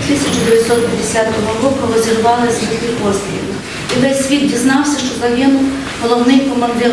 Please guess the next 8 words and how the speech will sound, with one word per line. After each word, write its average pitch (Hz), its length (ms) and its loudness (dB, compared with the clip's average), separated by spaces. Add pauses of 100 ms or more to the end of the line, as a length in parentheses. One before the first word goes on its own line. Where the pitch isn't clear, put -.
упа, 226 300 0 (880)
генерал 247 380 4 (140)
Хорунжий 247 560 0
Української 277 400 2
повстанської 269 680 0 (120)
армії 254 360 -2
Роман 226 240 -6
Шухевич. - 680 -6